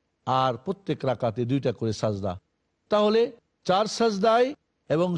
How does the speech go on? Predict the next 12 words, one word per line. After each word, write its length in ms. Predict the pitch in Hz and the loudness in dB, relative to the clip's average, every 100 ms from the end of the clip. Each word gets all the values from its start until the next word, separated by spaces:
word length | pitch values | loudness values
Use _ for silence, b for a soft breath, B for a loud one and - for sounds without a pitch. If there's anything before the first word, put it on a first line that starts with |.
| - | -6
ছয় 480 | - 202 226 196 110 - _ _ _ - | -2 2 4 2 0 -8 _ _ _ -6
রুকুতে 680 | 127 202 233 226 156 135 90 _ _ _ _ _ _ - | 0 0 2 -2 0 -2 -2 _ _ _ _ _ _ -8
প্রত্যেক 400 | 165 - 170 160 | -8 -4 -4 0
রাকাতে 340 | 143 147 143 | 0 -2 -4
তিনটা 320 | 143 214 185 | -2 -2 0
করে 300 | 175 151 139 117 _ _ _ | -2 0 -2 -4 _ _ _
সালাত 580 | - - 160 147 120 101 | -20 -6 -2 0 0 -2
আদায় 240 | 110 113 | -4 -4
করেছেন 540 | 110 117 120 - 113 107 _ _ - | -4 -6 -6 -4 -6 -6 _ _ -2
ভূমিকম্প 520 | 147 240 196 147 135 | 0 0 0 -4 -2
হওয়ার 280 | 117 113 98 | 0 0 -2
জন্যে। 300 | 104 90 | -6 -6